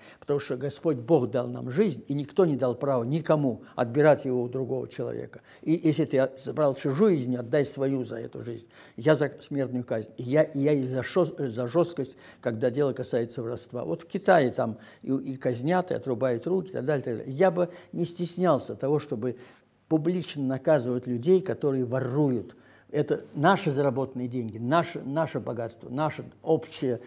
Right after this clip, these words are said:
достояние воруют. И те, кто ворует нефть, и газ, и золото, и те, воро-, кто ворует деньги,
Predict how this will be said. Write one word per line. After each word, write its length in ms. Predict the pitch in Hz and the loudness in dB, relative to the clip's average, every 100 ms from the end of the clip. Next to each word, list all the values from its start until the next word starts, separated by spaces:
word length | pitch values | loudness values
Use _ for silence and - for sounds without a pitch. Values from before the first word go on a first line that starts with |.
| - | -8
достояние 640 | - - 151 143 123 113 | -6 -2 2 2 0 -2
воруют. 440 | 117 143 135 113 139 | 0 2 2 0 -4
И 80 | |
те, 180 | 147 175 | 0 0
кто 180 | 170 160 | 2 2
ворует 340 | 147 147 147 | 4 2 -2
нефть, 360 | 143 143 120 - | -2 0 0 -4
и 40 | |
газ, 360 | 131 135 123 - | -6 -4 -4 -6
и 40 | |
золото, 540 | 127 123 151 113 - - - - | -6 2 2 2 -4 -14 -14 -8
и 120 | 135 | -8
те, 180 | - 160 | 4 6
воро-, 300 | 151 156 151 | 8 6 4
кто 240 | - 160 | 0 0
ворует 360 | 151 147 143 117 | 2 2 0 0
деньги, 400 | 156 151 107 | 0 0 0